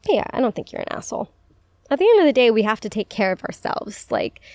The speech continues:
taking care of other people is really important. Yes,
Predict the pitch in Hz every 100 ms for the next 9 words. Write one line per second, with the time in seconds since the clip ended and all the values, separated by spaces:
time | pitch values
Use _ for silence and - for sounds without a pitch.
0 | - - _ _ _ _ - 302 320 302
1 | 294 240 247 254 262 269 330 330 - 269
2 | 285 233 202 220 262 277 294 349 330 220
3 | - 262 285 -